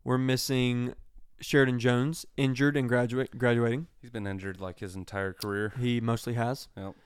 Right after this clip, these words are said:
Speaker 1: Which is sad 'cause he's played well most of the time when he's been on
Speaker 2: Yep.
Speaker 1: the field. Um, I'm probably missing some, but the biggest thing for Clemson is cornerback. Probably our deepest position all year. We're now down Wiggins,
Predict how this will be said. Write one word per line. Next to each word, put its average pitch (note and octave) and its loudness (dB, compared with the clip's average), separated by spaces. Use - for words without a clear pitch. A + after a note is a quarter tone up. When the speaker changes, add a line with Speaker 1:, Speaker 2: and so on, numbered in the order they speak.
Speaker 1:
Which C3+ -2
is C3 -2
sad C#3+ 6
'cause D3 0
he's C3 -2
played C#3 2
well B2+ 6
most B2 4
of B2 -2
the - -8
time B2 2
when B2+ 0
he's A#2 -2
been B2 0
on A#2+ 0
Speaker 2:
Yep. G#2 0
Speaker 1:
the A2+ -2
field. C3+ 0
Um, B2 2
I'm B2+ -2
probably C#3+ 2
missing C#3+ 0
some, D#3 2
but C#3+ 4
the B2+ 0
biggest D3 2
thing E3 0
for D#3 -2
Clemson F#3 -2
is B2+ 4
cornerback. A#2 -2
Probably C#3 4
our C3 4
deepest C3 -2
position C#3 -2
all B2 2
year. C3 2
We're B2+ 0
now B2+ 0
down A#2+ 0
Wiggins, C#3+ 0